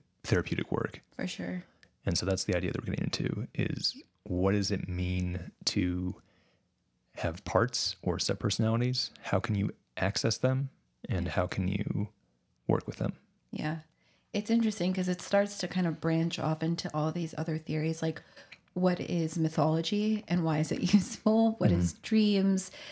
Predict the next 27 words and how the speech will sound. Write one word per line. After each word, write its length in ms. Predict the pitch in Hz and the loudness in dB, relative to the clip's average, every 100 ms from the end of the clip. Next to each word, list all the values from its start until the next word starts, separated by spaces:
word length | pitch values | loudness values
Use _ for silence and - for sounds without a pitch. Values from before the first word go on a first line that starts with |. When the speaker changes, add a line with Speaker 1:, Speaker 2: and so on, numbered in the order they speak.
| - - | -14 0
Speaker 2:
What 140 | 185 | 2
are 80 | 170 | 2
complexes 880 | - - 160 185 - - - 214 214 | -2 -2 0 0 -2 -6 -2 0 2
even, 360 | 214 214 214 | 2 2 2
which 180 | 180 - | 0 -2
we've 120 | 180 | -2
done 200 | 180 170 | 0 0
a 100 | 160 | 0
whole 240 | 156 180 - | 0 0 0
episode 540 | 175 185 - 185 185 - | -2 -4 -4 -2 0 0
on? 440 | 190 190 196 202 - _ _ | 0 0 -2 -4 -8 _ _
And 160 | 202 220 | 0 4
really, 180 | 285 269 | 4 2
it's 160 | - | 0
just 200 | 185 - | -4 -2
this 240 | 185 - - | -2 -2 -6
recognition 760 | 190 190 208 214 180 185 185 175 | 0 0 2 0 2 2 2 0
that 160 | 160 | 0
there's 240 | 170 165 170 | 0 0 0
a, 160 | 170 175 _ _ _ - | -2 -4 _ _ _ -2
a 100 | 180 | 0
really 500 | 175 185 202 196 - - | 2 2 2 2 -2 0
deep 340 | 180 180 - | 2 2 -2
complexity 1120 | - - - - - - - - - 214 214 _ - | -6 -2 -2 -4 -10 -6 -6 -4 -2 -4 -6 _ -8
to 100 | 220 | -6
the 100 | - | -4
psyche. 640 | - - 196 - - 185 | -4 -4 -4 -4 -4 -4